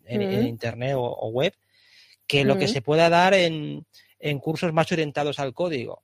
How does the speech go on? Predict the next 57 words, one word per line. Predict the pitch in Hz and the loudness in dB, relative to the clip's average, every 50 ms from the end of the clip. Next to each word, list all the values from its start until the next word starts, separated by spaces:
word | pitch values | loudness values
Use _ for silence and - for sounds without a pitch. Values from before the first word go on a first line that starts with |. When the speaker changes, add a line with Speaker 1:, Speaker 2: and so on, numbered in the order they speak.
| _ _ | _ _
Speaker 1:
¿sabes? | _ - 127 127 139 139 143 - | _ -16 -14 -12 -12 -12 -12 -10
Siempre | - 151 143 151 156 | -10 -8 -6 -6 -4
me | 160 | -4
ha | 156 | -4
quedado | - 151 143 143 139 143 131 | -2 -4 -4 -2 -4 -4 -4
esa | - 135 - - | -4 -6 -4 -2
parte. | 156 165 - _ - 127 - | -2 -4 -4 _ -12 -16 -14
No | 127 120 | -10 -8
sé, | - 143 | -6 -6
es | 127 - | -4 -2
como | - 151 151 156 151 151 - - | -2 0 0 2 0 0 -2 -4
esa | 143 135 - 151 - | -6 -6 -4 -4 -4
formación | - 151 - 143 139 - 156 143 | -4 -4 -4 -4 -4 -4 -6 -4
generalista | - 147 139 131 131 139 151 156 - - - 120 - _ _ _ _ _ _ _ _ _ _ - | -4 -6 -6 -6 -6 -6 -6 -8 -8 -8 -10 -10 -12 _ _ _ _ _ _ _ _ _ _ -4
que | 139 123 | -4 -2
se | - 135 | -2 -2
presupone | - 127 - 135 123 - 147 151 156 - | -4 -4 -4 -6 -6 -4 -4 -4 -2 -2
que | 143 | -2
mucha | 135 139 - 147 135 | -4 -4 -4 -4 -4
gente | - 151 143 135 | -4 -4 -2 0
debe | 127 123 131 131 | 0 0 0 0
tener | - 139 147 143 - | 0 0 0 0 -2
cuando | - 120 113 107 | -4 -6 -4 -4
llega | 110 120 123 135 135 | -4 -4 -2 -2 -2
a | 127 | -2
cierto | - 143 131 - 131 | -2 -2 -2 -2 -4
nivel | 135 139 135 143 151 147 143 | -4 -2 0 2 2 0 0
en | 127 | -2
su | - 143 143 | -4 -4 -2
vida, | 156 160 156 165 190 208 - _ _ _ _ _ _ _ _ _ - | -2 0 0 0 0 0 -4 _ _ _ _ _ _ _ _ _ -2
pero | 143 127 127 | 0 2 2
muchas | 139 139 - 156 139 | 2 2 2 4 4
veces | 139 165 165 170 | 4 4 2 0
no | 160 151 135 | 2 0 0
se | - - 147 | 0 0 -2
<laughs> | 135 117 | -2 -2
llega | 117 135 131 127 127 | 0 0 2 2 2
a | 120 | 2
esa, | 113 - 127 120 117 113 117 117 - - - - - - - - - 117 | 0 2 2 2 2 2 0 -2 -6 -12 -14 -14 -16 -16 -16 -16 -16 -14
a | 113 113 | -12 -10
ese, | 113 - 117 113 107 110 113 - | -10 -8 -8 -10 -10 -10 -12 -12
a | - 120 | -10 -8
ese | 113 - 117 110 | -6 -6 -6 -6
nivel, | 110 110 127 143 139 127 | -6 -2 -2 -2 -2 -2
¿no? | 131 143 139 | -2 -4 -2
Ves | 131 113 - | -2 -2 -2
que | - 139 | -2 -4
hay | 135 | -4
carencias. | - - 113 117 135 147 - - 117 - - - - _ _ _ _ _ _ _ - | -2 -4 -6 -6 -6 -6 -8 -12 -14 -16 -16 -20 -20 _ _ _ _ _ _ _ -10
Y | 117 | -8
esas | 110 127 151 | -4 -2 0
Speaker 2:
Ujú. | 151 | 2
Speaker 1:
carencias, | 147 143 139 - - 156 151 - | 2 2 0 0 -2 -4 -4 -4
pues | 139 127 | -6 -6
tiene | - 131 131 | -6 -6 -2
que | 143 | -2
haber | 135 139 143 147 - | -2 -2 -2 -4 -6